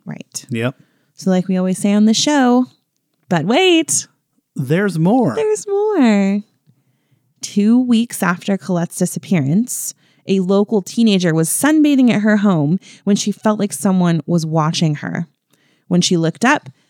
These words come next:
Speaker 1: there was a strange man masturbating above her. That is not something I ever want to look up to, to find.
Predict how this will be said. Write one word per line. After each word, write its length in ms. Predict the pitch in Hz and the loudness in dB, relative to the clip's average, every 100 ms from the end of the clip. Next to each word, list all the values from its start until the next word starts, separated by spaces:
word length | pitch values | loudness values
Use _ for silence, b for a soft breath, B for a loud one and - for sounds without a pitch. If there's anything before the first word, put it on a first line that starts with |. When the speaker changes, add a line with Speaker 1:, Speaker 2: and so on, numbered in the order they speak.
| _ | _
Speaker 1:
there 120 | 214 | 0
was 120 | 214 180 | 0 0
a 60 | |
strange 560 | - - 196 196 202 196 | -4 -4 -2 0 0 0
man 320 | 185 180 185 | 0 0 0
masturbating 600 | 175 175 - 175 170 170 | 0 -2 -2 0 0 0
above 240 | 160 143 - | -2 -2 -2
her. 220 | 127 139 | -4 -2
That 100 | 165 | -4
is 120 | 165 | -4
not 260 | 165 196 262 | -2 -2 -2
something 300 | 240 208 185 | -4 -4 -2
I 180 | 190 196 - | -2 -2 -2
ever 260 | 175 175 | -2 -2
want 200 | 170 165 | -2 -4
to 80 | 175 | -4
look 260 | 156 151 - - | -4 -6 -8 -4
up 220 | 185 - - _ _ _ _ - | -4 -4 -12 _ _ _ _ -16
to, 320 | - 156 - - _ _ - | -10 -10 -12 -20 _ _ -8
to 120 | 170 | -6
find. 360 | 156 - - | -6 -14 -18